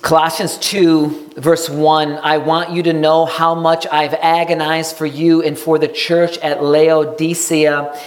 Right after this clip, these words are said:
and for many other believers who have n-, never met me personally." Agonizing over people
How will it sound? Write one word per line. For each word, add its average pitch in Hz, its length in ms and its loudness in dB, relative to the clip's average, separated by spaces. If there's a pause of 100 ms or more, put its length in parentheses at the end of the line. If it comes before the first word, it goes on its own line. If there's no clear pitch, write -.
(140)
and 156 180 0
for 170 280 2
many 165 480 -2
other 160 260 2
believers 151 680 0
who 156 140 -2
have 147 360 -2 (180)
n-, 156 220 -8 (420)
never 170 460 2
met 160 400 2
me 151 220 -6
personally." 131 680 -4 (4000)
Agonizing 170 960 -4 (260)
over 139 220 -6
people 151 720 -12